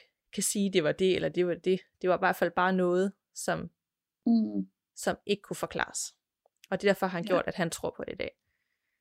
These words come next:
Speaker 1: Det bekræfter i hvert fald mig selv i de ting. Ikke, at jeg har
Speaker 2: Ej,
Speaker 1: oplevet
Speaker 2: det er
Speaker 1: tilsvarende,
Speaker 2: meget
Speaker 1: men bare, at der er mere mellem himmel og jord.
Speaker 2: Ja,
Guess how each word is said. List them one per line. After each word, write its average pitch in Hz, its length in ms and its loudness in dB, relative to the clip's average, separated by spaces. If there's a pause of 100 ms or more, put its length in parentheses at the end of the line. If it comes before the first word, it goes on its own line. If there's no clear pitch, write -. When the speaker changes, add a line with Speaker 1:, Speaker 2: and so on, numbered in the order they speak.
(1040)
Speaker 1:
Det 175 80 -10
bekræfter 196 380 -2
i - 20 0
hvert 170 140 2
fald - 200 0
mig - 120 -6
selv 180 260 0
i - 40 -4
de 170 120 -6
ting. - 360 -4 (1000)
Ikke, - 140 -6
at - 100 -8
jeg - 80 -2
har - 60 -2
Speaker 2:
Ej, - 80 2
Speaker 1:
oplevet 156 180 -2
Speaker 2:
det - 100 2
er 262 40 8
Speaker 1:
tilsvarende, 220 420 2
Speaker 2:
meget 165 100 0
Speaker 1:
men 156 40 -8
bare, 156 260 2
at - 240 -12 (1080)
der 196 60 2
er 170 160 4
mere 165 180 2
mellem 160 220 -2
himmel 151 240 -4
og - 80 -4
jord. - 240 -8 (960)
Speaker 2:
Ja, 202 200 -6